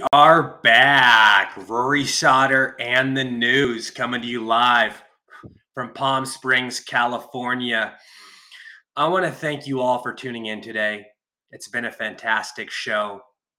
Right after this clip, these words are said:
We will see you all very soon. A lot of plans for twenty twenty-four on the program and on the two networks.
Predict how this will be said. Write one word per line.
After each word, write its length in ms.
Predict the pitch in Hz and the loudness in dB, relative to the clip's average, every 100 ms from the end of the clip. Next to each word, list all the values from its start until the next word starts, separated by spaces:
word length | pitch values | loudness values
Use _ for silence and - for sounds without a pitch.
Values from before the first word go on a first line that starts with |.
| _ _ _ _ _ _ - - - - - _ _ _ | _ _ _ _ _ _ -20 -20 -20 -20 -20 _ _ _
We 120 | 110 | -14
will 140 | 107 104 | -12 -12
see 240 | - 135 | -10 -10
you 280 | 123 120 120 - | -10 -8 -10 -4
all 340 | 120 120 117 | -2 0 -2
very 300 | 117 113 113 | -4 -4 -2
soon. 560 | 113 - 117 113 110 110 _ _ | -6 -8 -8 -10 -14 -20 _ _
A 40 | |
lot 300 | 95 104 110 | -8 -2 -2
of 100 | 107 | -2
plans 720 | - 120 117 113 117 113 - - | -6 -4 -2 -2 -6 -10 -10 -12
for 220 | - 104 | -12 -12
twenty 320 | - 117 113 | -10 -10 -10
twenty-four 840 | - 120 113 - 120 117 113 113 _ _ _ _ _ - | -10 -10 -10 -8 -6 -4 -4 -8 _ _ _ _ _ -4
on 240 | 113 113 | -4 -4
the 60 | 110 | -6
program 580 | 123 117 110 113 110 | -4 -4 -2 -2 -2
and 80 | 104 | -2
on 160 | 104 104 | -4 -4
the 200 | 104 - _ _ _ _ _ | -8 -12 _ _ _ _ _
two 200 | - 147 | -6 -2
networks. 760 | 131 123 123 120 120 - - | 0 0 0 -4 -4 -8 -10